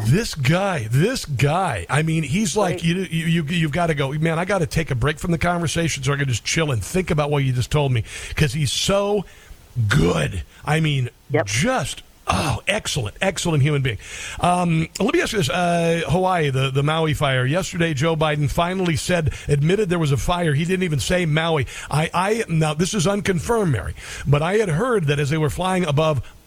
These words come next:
Speaker 1: Ohio, the pilot of Air Force One said, "Mister President, we're flying over Ohio." And he looked out the window and said,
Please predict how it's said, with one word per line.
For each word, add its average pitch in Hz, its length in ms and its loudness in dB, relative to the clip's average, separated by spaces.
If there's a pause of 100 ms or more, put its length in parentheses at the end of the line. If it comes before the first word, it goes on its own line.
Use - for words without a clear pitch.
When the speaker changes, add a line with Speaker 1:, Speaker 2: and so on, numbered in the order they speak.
(100)
Speaker 1:
Ohio, 151 760 0 (180)
the 139 140 4
pilot 233 480 0
of 190 60 0
Air 190 120 0
Force 160 300 0
One 175 200 0
said, 147 200 0
"Mister 160 280 0
President, 160 440 0
we're 139 80 0
flying 170 320 -2
over 139 240 0
Ohio." 147 600 -2 (220)
And 139 140 2
he 151 80 0
looked 202 240 -2
out 208 160 0
the 180 80 -2
window 170 300 2
and 131 80 -2
said, 139 180 0